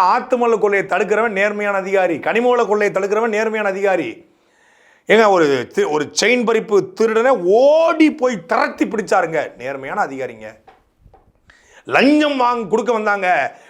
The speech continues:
லஞ்சம் காக்க கொடு-, வந்தவர்களை காவல் நிலையத்தில் கட்டி போட்டு அவர்கள் மேலே வழக்கு போட்டாரு,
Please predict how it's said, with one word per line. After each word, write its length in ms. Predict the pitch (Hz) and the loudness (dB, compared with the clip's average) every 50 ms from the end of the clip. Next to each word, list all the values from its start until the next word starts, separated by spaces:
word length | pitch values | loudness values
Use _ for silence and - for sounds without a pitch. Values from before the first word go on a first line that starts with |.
| - | -8
லஞ்சம் 400 | - 143 160 208 226 262 254 247 | -4 -2 -2 0 2 0 0 2
காக்க 260 | 226 233 226 214 202 196 | 2 0 0 0 -2 -4
கொடு-, 220 | 156 202 202 190 | -4 -2 -2 0
வந்தவர்களை 760 | 170 180 214 226 240 233 220 208 202 190 180 156 143 - - - - _ | 0 -2 -2 -2 -2 0 0 0 0 0 0 -2 -4 -6 -12 -20 -20 _
காவல் 240 | - 156 185 233 240 | 0 2 2 4 2
நிலையத்தில் 360 | 240 233 226 226 220 208 196 | 2 0 -2 0 0 -2 0
கட்டி 300 | - 190 185 - 294 226 | 0 -4 -2 -2 -4 -2
போட்டு 240 | - 247 220 - - | 0 -2 0 2 0
அவர்கள் 360 | 143 127 147 208 226 233 262 | 0 2 2 0 0 0 0
மேலே 220 | 254 262 254 262 | 0 0 0 2
வழக்கு 280 | 240 214 226 214 214 208 | 0 0 0 0 -2 -4
போட்டாரு, 360 | 196 202 170 180 165 135 113 | -4 -2 -2 -2 -4 -4 -6